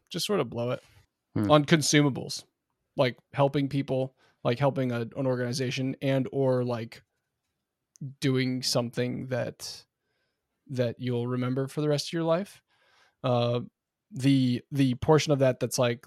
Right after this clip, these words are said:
Speaker 1: buy a boat, buy a car, buy a airplane sort of thing, that's, I, I, th-, that all, that all continues to cost money. <laughs> And so I would avoid those like the plague. Um,
Speaker 2: Unless,
Speaker 1: myself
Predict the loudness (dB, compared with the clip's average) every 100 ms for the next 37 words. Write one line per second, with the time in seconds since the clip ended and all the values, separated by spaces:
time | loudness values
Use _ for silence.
0 | _ -16 -6 -2 0 0 0 0 -2 -2
1 | -2 -2 -4 -4 -4 -2 -2 -2 -2 -2
2 | -4 -8 _ _ _ _ -4 -2 0 -2
3 | 0 -2 -6 _ -8 -4 -2 -2 -4 -6
4 | -12 -20 _ _ 4 4 2 -4 0 2
5 | 2 -2 -4 0 6 8 8 8 6 0
6 | _ 2 4 2 0 -4 -2 -2 0 -2
7 | -6 -4 -2 -2 -4 -4 0 -2 -4 -6
8 | 0 2 4 2 6 8 8 4 2 4
9 | 4 4 4 0 -2 -6 -8 -2 0 0
10 | -6 -14 -20 -20 _ -6 -2 -2 -2 -4
11 | -8 -12 _ _ _ _ _ _ _ 2
12 | 6 6 6 6 4 -2